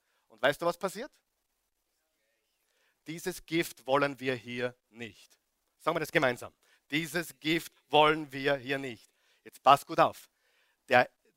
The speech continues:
der, der, neu-, die neue Bekanntschaft, der neue Freund, die neue Freundin bringt das Gift mit. Der, der dort, der dort am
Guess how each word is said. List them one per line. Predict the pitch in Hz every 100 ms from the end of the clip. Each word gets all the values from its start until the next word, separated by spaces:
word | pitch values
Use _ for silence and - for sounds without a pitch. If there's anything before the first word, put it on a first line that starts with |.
| -
der, | 120
der, | - 127
neu-, | 123 131
die | - 127
neue | 143 143
Bekanntschaft, | 127 - 170 - 135 98 - -
der | 107
neue | 120 120
Freund, | - 120 151 143
die | 117
neue | 113
Freundin | 113 135 147 117 98 _ _ _ -
bringt | 143 160 - -
das | 101 -
Gift | - 156 - - - _ _ _ _
mit. | 110 131 - _ _ _ _ _ _ _ _ _ _ _ _ _ _ _ _ 143
Der, | 151
der | 147
dort, | - 165 185 - - _
der | 139 143
dort | 170 170
am | 147